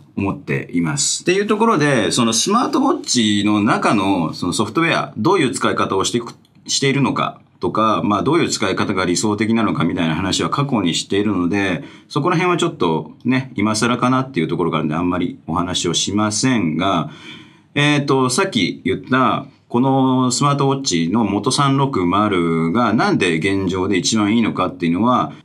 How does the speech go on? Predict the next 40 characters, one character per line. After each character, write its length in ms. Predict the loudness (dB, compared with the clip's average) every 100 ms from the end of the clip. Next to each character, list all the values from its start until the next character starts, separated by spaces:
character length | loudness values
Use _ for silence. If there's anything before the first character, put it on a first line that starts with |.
| -2
な 100 | 0
ん 40 |
だ 60 | 0
ろ 60 |
う 40 | 0
な、 200 | 0 -2
す 220 | -2 2
ご 160 | 2 2
く 80 |
も 100 | 0
う 20 | 0
最 300 | 0 0 2
強、 180 | 0
こ 140 | 0 0
れ 60 |
が 80 | 2
ダ 160 | 2 0
ン 60 |
ト 80 | 0
ツ 100 | 2
だ 100 | 2
ぜ、 140 | 2 2
イ 100 | 2
エ 40 |
ー 240 | 2 0
イ 20 | 0
っ 20 |
て 80 | 0
い 60 |
う 20 |
感 220 | 0 0 0
じ 100 | 0
で 60 |
は 60 | 0
な 100 | 0
い 60 |
ん 40 | 0
で、 60 |
正 140 | -2 -2
直。 260 | -4 -8